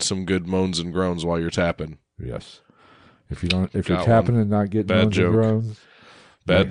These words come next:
Speaker 1: joke achieved.
Speaker 2: We're good. Uh, eventually, like I said, they're getting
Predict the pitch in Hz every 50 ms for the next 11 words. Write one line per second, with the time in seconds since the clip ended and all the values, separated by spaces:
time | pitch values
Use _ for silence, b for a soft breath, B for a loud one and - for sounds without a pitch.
0 | 92 101 98 98 - 101 - - - 90 78 80 76 - - - b b b b
1 | b b b b b b b b b - - - 147 143 135 131 110 - - _
2 | B B B B B B B B B - 92 92 92 90 85 - - _ _ _
3 | _ _ _ _ _ _ _ _ _ _ _ _ _ _ _ _ _ _ _ _
4 | _ _ - - 92 80 85 101 117 110 - 117 113 104 95 101 95 - 104 95
5 | 90 90 87 90 95 82 82 85 78